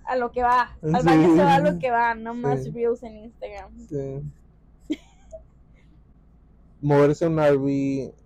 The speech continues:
Speaker 2: te da paz mental hasta cierto punto. No gastas tanto, no mantienes tanto, y vives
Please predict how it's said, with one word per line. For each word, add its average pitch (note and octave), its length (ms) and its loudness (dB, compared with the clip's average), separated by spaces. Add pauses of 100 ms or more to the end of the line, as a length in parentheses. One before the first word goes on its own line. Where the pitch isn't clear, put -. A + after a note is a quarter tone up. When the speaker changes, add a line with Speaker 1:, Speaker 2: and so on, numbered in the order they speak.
(960)
Speaker 2:
te C#3 80 2
da C3 140 4
paz C3 280 0
mental B2 480 -2
hasta A#2+ 220 -8
cierto A#2 400 -6
punto. A2 260 -14 (1900)
No D#3+ 200 0
gastas E3+ 400 2
tanto, C#3 380 -6 (840)
no C#3 240 0
mantienes D#3+ 640 -2
tanto, C3 420 -6 (2000)
y D#3 800 -2 (120)
vives D#3 880 0